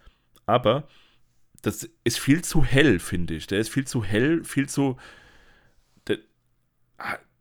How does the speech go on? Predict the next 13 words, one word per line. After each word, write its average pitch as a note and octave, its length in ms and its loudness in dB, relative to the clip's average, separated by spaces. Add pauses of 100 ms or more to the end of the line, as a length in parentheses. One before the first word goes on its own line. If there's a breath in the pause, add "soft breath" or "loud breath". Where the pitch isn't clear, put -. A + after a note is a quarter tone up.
(200)
irgendwie E3 340 0
kommt C#3+ 220 -2
mir D#3+ 80 0
da D3+ 180 2
die C3 380 -6
Assoziation, C3 640 -2
als C3 160 -2
ob B2 160 -6
der C#3 180 2
durch D3 280 -2
die - 100 -4
Nase C#3+ 480 0
geht. F#2+ 480 -4